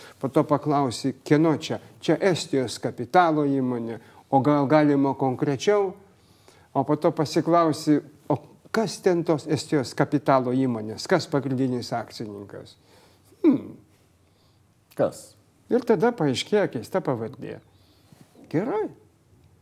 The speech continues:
Speaker 2: Slaviška
Speaker 1: Tada
Speaker 2: pavardė.
Speaker 1: Nu, nesvarbu. Nu, nu, nesvarbu. Pavardė, kuri, aišku, nu, tikrai ne, ne,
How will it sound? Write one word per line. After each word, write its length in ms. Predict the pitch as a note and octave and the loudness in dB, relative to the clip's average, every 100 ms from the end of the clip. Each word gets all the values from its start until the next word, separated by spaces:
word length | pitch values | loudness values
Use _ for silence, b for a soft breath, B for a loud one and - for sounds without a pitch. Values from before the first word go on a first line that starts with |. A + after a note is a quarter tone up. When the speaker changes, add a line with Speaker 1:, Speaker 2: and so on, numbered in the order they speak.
| _ - - | _ -20 -8
Speaker 2:
Slaviška 420 | F2 F#2+ D3+ E3+ | 2 4 4 2
Speaker 1:
Tada 100 | F#2 | 0
Speaker 2:
pavardė. 360 | F#2+ F#2 D#2 C#2 - | 0 -2 -4 -10 -6
Speaker 1:
Nu, 140 | G3+ | 2
nesvarbu. 760 | D4+ E4 - F4+ G#3 A2+ F2+ - | 6 6 4 2 2 -2 -12 -18
Nu, 280 | - A#2+ B2+ | -18 -12 -10
nu, 200 | C#3+ D3+ G3+ | -6 0 0
nesvarbu. 400 | B3 B3 G3 G#2+ | 0 -2 -2 4
Pavardė, 540 | G#3+ D#4 D4 G#3+ D#3 | 4 6 4 2 0
kuri, 300 | - F3+ E3 D3 | 2 2 4 2
aišku, 380 | D#3+ - D3 A#2+ | 0 -2 -2 2
nu, 140 | F3 E3 | 2 2
tikrai 400 | E3 C#3+ F3+ G#3+ | 2 2 2 2
ne, 220 | F#3 E3 | 4 2
ne, 300 | D#3 C#3 D3 | 2 2 2